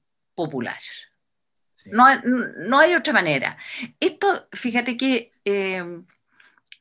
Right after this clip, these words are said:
Speaker 1: si tú me dices cuáles son, con qué podría comparar yo esa marcha enorme del veinticinco de octubre, que,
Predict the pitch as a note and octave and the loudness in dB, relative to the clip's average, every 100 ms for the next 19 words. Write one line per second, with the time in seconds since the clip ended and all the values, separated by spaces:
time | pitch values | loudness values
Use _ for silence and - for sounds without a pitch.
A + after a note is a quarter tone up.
0 | _ - G#3 - D#4 A3 G#3+ A3+ B3 A#3 | _ -14 -14 -10 -6 -4 -2 -4 -6 -4
1 | A3 A3+ A3+ - G#3 G#3+ A3 A#3 B3 - | -2 -2 -2 -6 0 2 2 0 -2 -10
2 | _ _ - G3 G3 A#3+ A#3 A3+ G#3 G3+ | _ _ -6 -4 0 0 4 2 2 0
3 | A3 A3 G#3+ - - F3 F#3 G#3 G3 D#3 | 0 2 -2 -2 0 0 2 0 -2 -2
4 | G#3 D4 B3+ - F#3 G3 G3 F#3+ G3 G3+ | 4 6 6 2 -2 -2 0 4 4 4
5 | G#3+ - G#3+ G3 F#3+ F#3+ G#3+ G#3+ A3 G#3 | 0 -4 0 0 2 4 4 4 0 0
6 | G#3 G3 F#3+ F#3+ F3 - G#3+ G#3 - - | -2 -2 -4 -8 -10 -6 -4 -6 -6 0
7 | A3 G#3 G3 G3 F#3+ F3+ F3 - - C4+ | 2 2 2 2 2 0 -4 -12 0 4
8 | C4+ E3+ E3 D3+ D3+ C3+ | 4 2 -4 -4 -4 -6